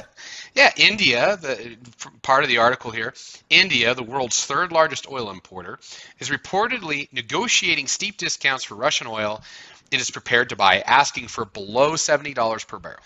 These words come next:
So here you have international crude, Brent essentially, over a hundred dollars a barrel, and here's India. And I mean, we talked about this before. They're getting this stuff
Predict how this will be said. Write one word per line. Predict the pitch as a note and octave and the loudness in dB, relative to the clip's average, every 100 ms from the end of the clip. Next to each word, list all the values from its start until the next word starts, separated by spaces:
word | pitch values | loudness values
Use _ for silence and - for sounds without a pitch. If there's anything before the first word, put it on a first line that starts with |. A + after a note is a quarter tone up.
| - | -16
So | - D#3+ | -2 0
here | D3 B3+ | 6 6
you | C#4+ | 6
have | F#3+ G3+ F3 | 6 8 6
international | C#3+ E3+ D3 C#3+ - A#2 G2+ | 6 2 2 2 0 -8 -12
crude, | - A2+ F#2 - | -14 -12 -12 -4
Brent | C#3 C#3 - | 2 2 0
essentially, | - G3+ E3 - F2+ F2 - - - | -6 -6 -10 -12 -14 -20 -20 -18 0
over | E3 G#3+ E3 | 2 4 6
a | |
hundred | A#2+ F3+ A#3+ | 6 4 4
dollars | G3+ E3 B2+ | 4 4 2
a | A2 | -8
barrel, | F2+ E2+ E2 C#3 | -14 -16 -10 -6
and | D3 | -6
here's | C3+ G#3 A#3 | 0 0 2
India. | F#3+ G3+ A#2 B2 | 0 0 0 0
And | C3+ | -2
I | |
mean, | C#3 C#3 A2 - - _ | -10 -12 -16 -20 -20 _
we | A#2+ | -6
talked | - G3+ A#3+ | 6 6 6
about | D#3 A#2 | 0 -2
this | - - | -2 -16
before. | - - G#2 D#3+ - - - | -16 -12 -8 -8 -10 -16 2
They're | G3 A#3 | 8 8
getting | G#3 C4 F#3+ | 8 6 6
this | D#3+ D3 | 0 -2
stuff | - - A#2+ G#3 - | -2 2 4 4 2